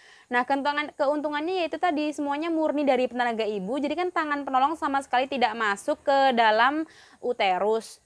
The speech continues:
Jadi untuk trauma dan lahir sangatlah minim. Nah, kemu-, kemudian kita lanjut ke manual AIDS. <clears throat>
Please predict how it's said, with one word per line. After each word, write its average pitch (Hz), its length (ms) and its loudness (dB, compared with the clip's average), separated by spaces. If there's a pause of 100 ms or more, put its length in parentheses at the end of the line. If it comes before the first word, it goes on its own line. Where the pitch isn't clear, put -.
Jadi 214 480 0
untuk 269 400 -2
trauma 247 320 2
dan 220 240 2
lahir 247 240 0
sangatlah 240 480 -2
minim. 190 400 -6 (640)
Nah, 233 160 2
kemu-, 247 560 -4
kemudian 262 400 2
kita 302 160 -2
lanjut 269 320 2
ke 277 320 6
manual 240 340 2
AIDS. - 300 -6 (680)
<clears throat> 311 240 4